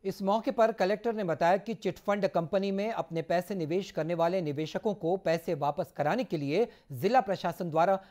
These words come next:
लगातार प्रयास किए जा रहे हैं। अब तक जिले के सत्रह हजार से अधिक निवेशकों को करीब साढ़े तेरह करोड़ रुपए लौटाए जा चुके हैं। इसी कड़ी में सहारा इंडिया कंपनी में निवेश करने वाले हितग्राहियों को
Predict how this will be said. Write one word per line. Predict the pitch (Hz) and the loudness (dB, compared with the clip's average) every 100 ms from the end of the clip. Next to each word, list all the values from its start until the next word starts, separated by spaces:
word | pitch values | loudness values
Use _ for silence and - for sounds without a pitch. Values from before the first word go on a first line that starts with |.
| - | -4
लगातार | 156 180 240 240 160 | 2 6 6 4 0
प्रयास | 143 156 143 123 - | 0 0 2 0 -4
किए | 135 | -6
जा | 120 120 | -2 -2
रहे | 131 | -4
हैं। | 120 113 - _ _ | -6 -8 -12 _ _
अब | - 170 | 0 2
तक | 147 247 - - - | 4 2 2 -20 -8
जिले | 147 220 208 | 0 2 2
के | 202 | -2
सत्रह | 165 190 180 185 | -2 -2 0 -2
हजार | 156 139 170 208 | -2 0 4 4
से | 202 | 2
अधिक | 170 170 156 | 0 -2 -4
निवेशकों | 143 156 160 196 190 | -4 -4 -4 -4 -4
को | 185 | -4
करीब | - 196 208 101 - _ | 0 2 2 -2 -16 _
साढ़े | - - 185 208 | -4 2 4 2
तेरह | 202 208 214 208 - - | 0 2 2 0 -2 -2
करोड़ | 180 196 202 | 2 4 4
रुपए | 156 147 139 - _ _ - | 2 -2 -4 -4 _ _ -4
लौटाए | 143 170 170 160 | 4 4 6 2
जा | 135 131 | 2 -2
चुके | 139 151 | -2 -6
हैं। | 135 98 127 | -6 -8 -8
इसी | 151 285 | -4 2
कड़ी | 233 160 | 2 2
में | 127 135 240 | 0 -2 -2
सहारा | - 160 190 208 | -4 0 2 2
इंडिया | 202 202 | 2 0
कंपनी | 202 170 233 240 | 0 -2 0 0
में | 196 98 _ _ 143 | -2 -4 _ _ -2
निवेश | 170 190 247 - | 2 4 2 0
करने | 202 190 | -2 2
वाले | 190 190 | 2 2
हितग्राहियों | 151 160 135 147 160 233 185 | 0 -2 -2 0 0 0 -2
को | 165 190 214 | 2 2 0